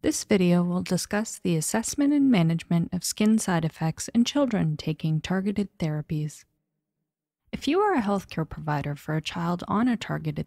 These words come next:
therapy, either a B raf or mec inhibitor, you may be aware that these medications can have side effects related to the skin. Side effects are very common.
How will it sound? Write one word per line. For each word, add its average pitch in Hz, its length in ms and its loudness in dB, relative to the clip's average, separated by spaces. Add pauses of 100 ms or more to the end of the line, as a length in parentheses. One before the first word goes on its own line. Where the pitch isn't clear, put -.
therapy, 160 540 -2 (420)
either 262 340 4
a 240 60 2
B 214 200 0
raf 262 360 0
or 220 180 2
mec 180 240 2
inhibitor, 160 600 -4 (420)
you 254 100 4
may 285 180 6
be 320 180 0
aware 180 340 6
that 170 220 -4
these 208 200 0
medications 165 840 0
can 180 160 2
have 196 180 2
side 269 260 -2
effects - 480 -4
related 156 440 -2
to - 100 -8
the 175 160 -2
skin. 147 460 -4 (1120)
Side 285 300 2
effects - 460 -6 (100)
are 190 320 2
very 165 280 -4
common. 160 500 -6